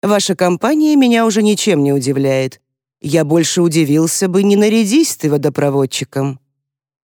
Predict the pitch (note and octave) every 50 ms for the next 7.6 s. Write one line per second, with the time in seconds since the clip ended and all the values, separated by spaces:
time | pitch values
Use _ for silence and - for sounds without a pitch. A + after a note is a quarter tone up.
0 | _ _ _ _ _ _ _ _ - - E3+ D#3+ C#3+ C3+ B2 - D#3 D3+ C3+ E3+
1 | A3 C#4 D4 C#4+ - - - F3+ E3+ D3+ D#3+ D3+ D3 E3 G3+ G#3+ G#3 G3+ G3 E3+
2 | D#3 C#3 D3 C#3+ - - C#3 C3 C3 B2+ - - - B2 A#2+ A#2 - _ _ _
3 | _ _ _ _ _ _ _ _ _ _ _ _ - C#4 B3+ - - - - A#3+
4 | F#3+ G3+ G#3+ G#3+ G#3+ E3 C#3+ C#3 A#2 A2 G#2+ _ _ _ - - - - D3 C#3
5 | C3+ - - C3+ C#3 C3+ B2+ C#3+ C3+ B2+ B2 B2+ B2+ B2 B2 B2 - _ _ _
6 | _ _ _ _ _ _ - C4 C#4 C4 G#3+ G3+ D#3+ C#3+ C#3 C3 C3+ D#3+ F3 E3+
7 | - - C3+ A#2+ A#2+ A#2+ - - - B2+ B2+ B2+